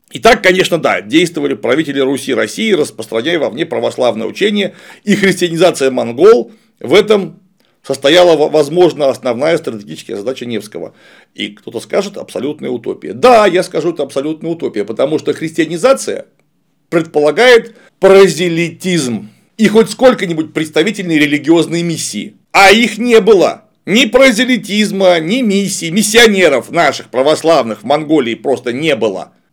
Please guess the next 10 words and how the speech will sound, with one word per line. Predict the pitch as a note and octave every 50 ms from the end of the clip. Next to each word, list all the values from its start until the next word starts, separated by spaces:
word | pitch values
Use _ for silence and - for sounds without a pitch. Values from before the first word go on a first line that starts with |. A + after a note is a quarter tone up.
| _
Да, | - F#3+ A3+ F3+ D3
там, | - - D#3+ F3 -
конечно, | G3+ G#3+ G3 E3 - -
мы | D#3+ D#3+
сейчас | - G3 F3+
скажем, | - - F3+ D3 B2+ C3+ C3+
была | E3 D3+ A#2+
епархия, | C3 D3+ - B3+ A3+ D3 - - - - - - _ _ _
и | - D#3
были, | D3+ D3 A3+ G#3+ G3 F#3+ F#3 F3 F3 D#3+ -